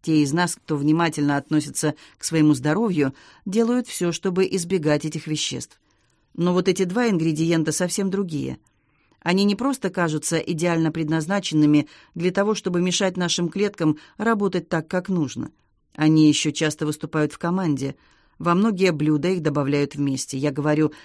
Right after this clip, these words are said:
о растительных маслах и сахаре. Я не утверждаю, что загрязняющие вещества и токсины, о которых так часто говорят, не вредят нашему здоровью. Вредят и ещё как. Но поскольку растительное масло и сахар настолько гадки,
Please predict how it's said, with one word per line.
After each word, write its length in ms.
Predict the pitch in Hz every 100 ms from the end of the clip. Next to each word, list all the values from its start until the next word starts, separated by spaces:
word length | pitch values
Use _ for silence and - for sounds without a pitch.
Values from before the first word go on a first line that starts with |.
| -
о 120 | 160
растительных 600 | 165 151 165 151 147 147
маслах 480 | 147 147 180 180 180
и 40 |
сахаре. 520 | 175 156 139 - - - _ _ _ _ _ -
Я 240 | 147 156
не 120 | 151
утверждаю, 640 | 156 151 165 151 226 196 143
что 340 | - 147 139 - - -
загрязняющие 840 | 151 170 175 160 196 175 156 165
вещества 480 | 156 151 160 - 165
и 80 | 151
токсины, 580 | 170 160 - 180 156 151 - -
о 100 | 160
которых 320 | 160 160 156
так 160 | 170 160
часто 360 | - 156 -
говорят, 500 | 147 156 170 226 214 - _ -
не 160 | 180
вредят 400 | 175 180 214 220
нашему 340 | 190 175 190 185
здоровью. 640 | 175 226 214 131 127 - _ _ _ _ -
Вредят 640 | 180 185 165 196 247 - - _ _ _ -
и 40 |
ещё 640 | 185 180 175 165 175 220 208
как. 400 | 196 143 - _ _ _ _ _ _ 170
Но 140 | 165
поскольку 440 | 165 160 185 165
растительное 540 | 175 170 180 170 165 165
масло 300 | 165 160 165
и 100 | 160
сахар 360 | 180 165 165
настолько 500 | 156 165 - 165 160
гадки, 540 | 156 196 247 - 147